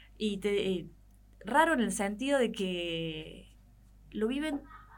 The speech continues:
de otra forma el fútbol, que quizás l-, ellos lo viven así, y la que estaba, eh, como en una especie de, de, de, de, de rara era yo, porque, eh,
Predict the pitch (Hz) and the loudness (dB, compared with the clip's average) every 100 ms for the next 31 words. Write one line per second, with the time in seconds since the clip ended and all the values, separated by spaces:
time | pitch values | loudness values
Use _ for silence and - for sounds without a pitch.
0 | - - 170 - - 190 240 247 240 269 | -16 -14 -14 -12 -4 0 0 -2 -4 2
1 | 285 226 180 190 190 165 - 196 190 175 | 2 2 0 -2 -6 -10 -2 -2 -2 -2
2 | 190 - - - - - - - - - | -2 -2 -6 -10 -10 -12 -8 -6 -4 -2
3 | 254 262 254 - 240 233 302 330 - - | -2 -2 -6 -8 -2 2 2 0 -2 -12
4 | - - - - 180 175 170 170 165 165 | -20 -20 -18 -8 -6 -6 -6 -6 -6 0
5 | 247 254 220 226 196 165 233 233 233 170 | 0 2 2 2 2 0 0 -2 -2 -6
6 | 160 151 - 202 214 208 - - - - | -6 -4 0 4 4 2 -2 -4 -6 -16
7 | 165 151 147 151 139 120 - - 147 151 | -12 -12 -10 -10 -10 -12 -18 -12 -8 -4
8 | 185 185 190 190 190 220 190 165 156 147 | -2 -2 -2 -2 0 2 2 0 -2 -4
9 | 143 131 - 143 139 147 143 127 - - | -6 -10 -12 -10 -10 -10 -12 -14 -18 -20
10 | - 147 - 151 151 156 185 151 - 226 | -20 -18 -18 -10 2 4 4 4 6 6
11 | 196 - - - - - 214 220 240 233 | 6 2 -16 -18 -20 -2 0 2 -2 -4
12 | 233 - - 196 190 180 175 | -6 -16 -14 -8 -6 -6 -8